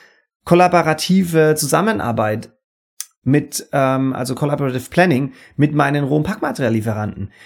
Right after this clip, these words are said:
Wenn ich das alles nicht habe, dann nutzt es mir überhaupt nichts, wenn ich noch mal ein paar Punkt-, Punkte besser werde in der Absatzplanung, ähm, weil ich's hinten raus komplett kaputt mache. Weil ich vielleicht über Werk-, also Lager an Lagernachschub im Replenishment, Deployment Planning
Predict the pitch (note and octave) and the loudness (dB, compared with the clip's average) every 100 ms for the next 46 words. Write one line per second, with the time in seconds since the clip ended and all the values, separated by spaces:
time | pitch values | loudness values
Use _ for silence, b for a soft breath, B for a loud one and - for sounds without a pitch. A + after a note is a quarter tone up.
0 | B C#3+ G3+ F#3+ F#3+ G#3 F#3+ F3+ - G3 | B 0 2 0 -2 -2 -2 -2 0 0
1 | A3+ F3 D#3 E3+ F#3 F#3+ F#3+ F3+ A3+ A#3 | 2 2 2 0 0 -2 0 0 2 2
2 | A3 F3 B3 - E3 D#3 D#3 D#3+ E3 D#3 | 2 2 2 2 0 0 0 0 0 -2
3 | D3+ E3 F3 F3 D#3+ - - F3 E3+ F3+ | 0 -2 0 -2 -2 -2 0 2 2 0
4 | G3 B3 C3+ A#2+ A2+ A#2+ F3+ - C#3 - | 0 2 2 2 2 0 -2 -2 -4 -2
5 | A2+ G#2+ C#3 G3+ B B B B B - | -2 0 -2 -2 B B B B B 0
6 | D#3 E3 E3+ E3 F3+ - A3+ A#3 D3 E3 | 2 4 2 2 2 2 2 2 2 0
7 | E3+ F3+ E3+ F#3 G3 - G3 E4+ - C#3+ | 2 0 0 -2 -2 -4 -4 -6 -2 -2
8 | G2+ - _ _ _ _ _ _ D3 F#3 | -2 -10 _ _ _ _ _ _ 2 2
9 | F#3+ F3 - F3+ F#3 F3+ E3+ D#3+ F3 F#3 | 2 0 0 0 2 2 2 2 0 -2
10 | - - - D3 D#3 D#3+ G3 E3 D#3+ D3 | -12 -14 -4 0 4 4 4 2 2 2
11 | F3+ G#3+ E3 C3 B2 - C#3 C#3+ C#3+ C#3+ | 2 0 0 0 -2 -2 -2 -2 0 0
12 | D3+ E3+ A3 A3 D3 C3+ D#3+ G3+ E3+ B2+ | 2 0 0 0 -2 0 0 2 2 0
13 | B2+ A#2+ E3 | 0 0 0